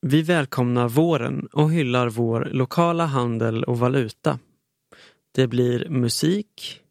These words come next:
barnaktiviteter, Kullahalvöns största vårloppis, vernissage för ikoner, foodtrucks och givetvis säljs Euronäs till ett reducerat pris.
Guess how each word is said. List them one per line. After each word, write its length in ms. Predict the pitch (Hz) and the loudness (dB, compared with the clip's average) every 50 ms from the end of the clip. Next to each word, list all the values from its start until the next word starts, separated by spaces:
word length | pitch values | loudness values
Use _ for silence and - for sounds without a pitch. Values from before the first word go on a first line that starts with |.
| _ _ _ _ _ - | _ _ _ _ _ 0
barnaktiviteter, 1300 | - 139 127 120 117 113 - - 123 - - - 117 117 113 - - 127 135 143 _ - - 185 190 196 - _ _ _ _ _ _ _ _ _ _ _ - | 0 0 2 0 -2 -4 -6 -8 -8 -8 -8 -6 -4 -4 -4 -2 -2 -2 -2 -4 _ -2 -2 -2 -2 -4 -8 _ _ _ _ _ _ _ _ _ _ _ -6
Kullahalvöns 960 | - - 170 143 123 120 120 117 117 120 120 117 123 120 117 113 - - - | 0 2 2 2 2 0 -2 -2 0 -2 0 0 0 0 -2 -4 -6 -10 -8
största 520 | - - - - 135 123 - - - 131 120 | -8 -6 -2 -2 -2 -2 -2 -4 -2 -2 -2
vårloppis, 1040 | 113 131 139 131 120 107 113 113 110 110 - _ - 175 180 - - - - - - _ _ _ _ _ _ _ _ _ _ _ _ - | 0 0 0 0 -2 -2 -2 -4 -4 -4 -4 _ -2 -2 -2 -2 -8 -14 -16 -20 -20 _ _ _ _ _ _ _ _ _ _ _ _ -10
vernissage 840 | 127 123 131 120 127 123 - - - 117 120 147 160 - - - - | -6 -4 -2 -2 -2 -2 -2 -2 -2 -2 -2 -2 -2 -4 -6 -10 -6
för 360 | - 135 127 123 123 - - 135 | -2 0 0 0 0 -2 -4 -6
ikoner, 680 | - - - 131 120 113 113 117 123 147 165 175 - - _ _ _ _ _ _ _ _ _ _ _ _ _ _ _ - | -6 -4 -2 -2 -2 -2 -2 -2 0 0 -2 -2 -4 -10 _ _ _ _ _ _ _ _ _ _ _ _ _ _ _ -18
foodtrucks 960 | - - - 170 185 180 175 - - 180 175 - - - - - - - - - _ | -6 0 2 2 2 2 -2 0 0 0 0 0 -2 -6 -4 -4 -4 -4 -6 -4 _
och 220 | - 165 151 _ _ - - | 0 0 0 _ _ -14 -14
givetvis 880 | 277 233 147 143 135 127 120 123 120 - - 165 180 196 190 - - - - - | -8 -2 0 0 2 2 2 0 0 0 2 2 2 2 0 -6 -10 -10 -8 -4
säljs 480 | - - 156 151 151 151 - - - - | 0 0 2 2 0 -2 -4 -6 -4 0
Euronäs 760 | - 143 131 123 117 117 117 127 143 165 175 175 - - - - _ | 2 2 2 2 2 0 2 2 2 2 0 0 -2 -6 -8 -10 _
till 280 | - - 160 156 160 - | -4 -2 -2 0 0 0
ett 280 | 160 160 - - - | 0 -2 -2 -4 -6
reducerat 680 | - - 160 151 156 151 - - 127 123 131 131 - - | -2 0 0 0 0 0 0 0 0 0 0 -4 -8 -10
pris. 480 | - - 135 - - - - - - | -8 -6 -6 -6 -6 -8 -10 -12 -14